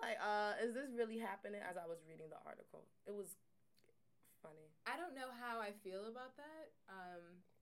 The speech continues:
Speaker 2: I mean, it's fucking America. So, I mean, these people nowadays are gonna say whatever the fuck they wanna say out their mouth. But I did hear that she played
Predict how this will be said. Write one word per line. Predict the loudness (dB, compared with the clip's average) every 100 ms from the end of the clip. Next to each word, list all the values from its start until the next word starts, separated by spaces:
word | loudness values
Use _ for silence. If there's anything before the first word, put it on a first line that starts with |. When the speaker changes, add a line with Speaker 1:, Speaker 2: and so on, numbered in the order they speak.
| -20 -20 -20 -20 -20 -20 -20 -20 -20 -20 -20 -20 -20 -20 -20 -20 -8
Speaker 2:
I | -4
mean, | -4 -4
it's | -6 -8 -6
fucking | -8 -8 -10
America. | -10 -10 -10 -10 -14 -14
So, | -12
I | -10
mean, | -10 -14 -16 -20 -20 -20 -12
these | -12 -10
people | -12 -10
nowadays | -10 -8 -6 -6 -6
are | -8
gonna | -12 -10
say | -8
whatever | -8 -10 -12
the |
fuck | -16 -16
they | -14
wanna | -14
say | -14 -14
out | -14
their | -12
mouth. | -10 -12 -14 -20 -20 -10
But | -2 0
I |
did | 2 0 0
hear | -2 -2
that | -2
she | -4 -4
played | -6 -6 0 2 2 0